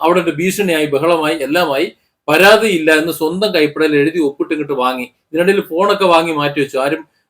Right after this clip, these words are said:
ആ, വിളിക്കണ്ട, ആരും എടുക്കണ്ട. ഒരു കൊല-, കൊലയാളി പോ-, വരുന്നത് പോലെയാണ്, ആ, എന്നാണ്, ആ, ജാഫർ പറഞ്ഞത്. കാരണം എന്നെ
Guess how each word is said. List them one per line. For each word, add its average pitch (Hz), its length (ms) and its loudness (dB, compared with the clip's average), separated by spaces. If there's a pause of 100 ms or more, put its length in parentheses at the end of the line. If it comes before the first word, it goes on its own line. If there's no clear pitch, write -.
ആ, 143 60 2
വിളിക്കണ്ട, 156 460 2
ആരും 160 200 4
എടുക്കണ്ട. 156 340 0 (340)
ഒരു 214 320 2
കൊല-, 180 200 2
കൊലയാളി 214 520 4
പോ-, 220 180 0
വരുന്നത് 180 320 0
പോലെയാണ്, 160 540 2 (380)
ആ, 147 140 -4
എന്നാണ്, 147 360 -4
ആ, 139 280 -4
ജാഫർ 147 280 0
പറഞ്ഞത്. 117 440 -6
കാരണം 151 160 -4
എന്നെ 190 260 -4